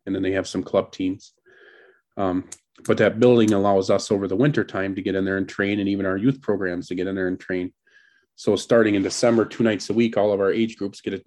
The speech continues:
opportunity to go in there, and we offer training, um,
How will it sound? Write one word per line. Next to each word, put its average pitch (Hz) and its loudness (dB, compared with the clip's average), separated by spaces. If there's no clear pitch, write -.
opportunity 101 0
to 98 -4
go 101 2
in 104 0
there, 101 0
and 101 0
we 98 0
offer 98 -4
training, 101 -4
um, 95 -6